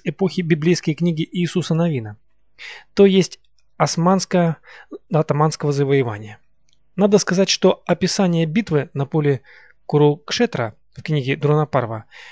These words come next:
в некоторых местах явно перекликается с изложением Троянской войны Гомером. Вот, например, один из таких сюжетов. «Пандавы изгнаны и странствуют вдали от своей родины, в дремучих лесах, как и якобы древнегреческие аргонавты. Красавица Драупади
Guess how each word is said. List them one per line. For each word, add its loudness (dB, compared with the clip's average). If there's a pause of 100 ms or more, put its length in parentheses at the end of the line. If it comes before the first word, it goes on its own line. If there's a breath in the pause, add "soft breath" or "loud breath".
(120 loud breath)
в -2
некоторых 0
местах 0 (300 soft breath)
явно 4
перекликается 0
с -4
изложением 2
Троянской 0
войны 0
Гомером. -4 (140)
Вот, 0 (100)
например, -2
один -2
из -4
таких -8
сюжетов. -4 (800 loud breath)
«Пандавы 4
изгнаны -2
и -6
странствуют -2
вдали 4
от 4
своей 0
родины, -2
в -14
дремучих -4
лесах, -6
как -2
и -6
якобы -2
древнегреческие -2
аргонавты. -4 (420 loud breath)
Красавица 2
Драупади 4